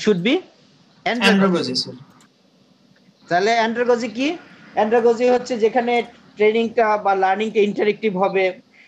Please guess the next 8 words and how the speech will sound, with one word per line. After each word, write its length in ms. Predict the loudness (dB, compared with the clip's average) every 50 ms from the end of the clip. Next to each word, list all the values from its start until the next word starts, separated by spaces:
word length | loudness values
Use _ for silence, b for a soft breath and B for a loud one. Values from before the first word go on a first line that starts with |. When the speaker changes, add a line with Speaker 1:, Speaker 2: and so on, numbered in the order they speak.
| b b b
Speaker 1:
যেখানে, 320 | -4 -2 -2 0 -2 -2 -4
আহ, 580 | -6 -8 -14 -20 -14 -6 0 2 2 2 2 0 -4 -6 -12 -10 -4 -2 0
not 120 | 0 0 0 0 0
only 160 | 0 -2 -2 -4 -6 -2
trainer, 360 | 0 2 2 2 0 -2 -4 -4 -6 -2
trainees 360 | 0 2 2 2 2 0 -2 -2 0 0
also 240 | 0 -2 0 -2 -2 -2 0
share 220 | 0 0 0 0